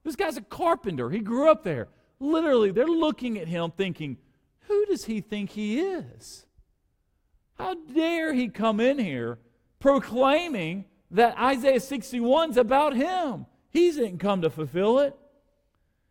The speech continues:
And look at what happened in verse twenty-two. They were all speaking well of him. They were speaking well of him because Jesus was a likable guy, and plus he healed folks.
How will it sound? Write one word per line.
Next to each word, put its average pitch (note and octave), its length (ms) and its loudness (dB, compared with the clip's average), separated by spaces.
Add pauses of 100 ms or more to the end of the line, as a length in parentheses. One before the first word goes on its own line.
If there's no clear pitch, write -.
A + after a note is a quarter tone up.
(200)
And G3+ 340 -2
look D4+ 200 2
at D#4 100 -2
what A#3+ 180 6
happened F3+ 460 -2
in C#3 60 -8
verse G3 240 2
twenty-two. C#3 640 -6 (1000)
They A3 200 6
were A#3+ 160 8
all A3+ 180 6
speaking F#3+ 520 -8
well F#3 200 2
of E3 80 -4
him. B2 160 -8 (260)
They - 120 -4
were D4+ 80 -4
speaking A3 480 -8
well C#4+ 200 2
of F3+ 120 -4
him G3+ 100 -6
because G#3 240 -2
Jesus A3+ 300 -4
was G3 180 2
a D#3 60 -6
likable F#3 500 0
guy, C4 240 2
and B3 80 -4
plus C4+ 220 -2
he D#3+ 100 -6
healed B3+ 300 -4
folks. F3 440 -2